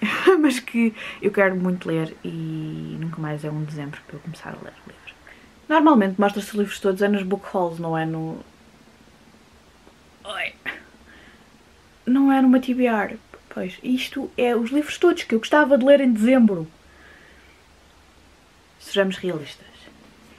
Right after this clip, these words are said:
Não vou chegar a estes livros todos. E já estou a ver aqui dois que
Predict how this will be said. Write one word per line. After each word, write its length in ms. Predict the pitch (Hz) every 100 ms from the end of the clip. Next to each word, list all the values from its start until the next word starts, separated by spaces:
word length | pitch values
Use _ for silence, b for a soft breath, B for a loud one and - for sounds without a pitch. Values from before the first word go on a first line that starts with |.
| B B B B -
Não 160 | 196 214
vou 160 | 190
chegar 260 | 185 - 160
a 40 |
estes 280 | 160 - -
livros 240 | 160 156 -
todos. 160 | - - - - - _ - - - - - - - b b b b b _ _
E 320 | 165 156 156 156
já 120 | 165
estou 160 | 165
a 20 | 165
ver 120 | 165
aqui 180 | 160 170
dois 200 | 156 151
que 220 | -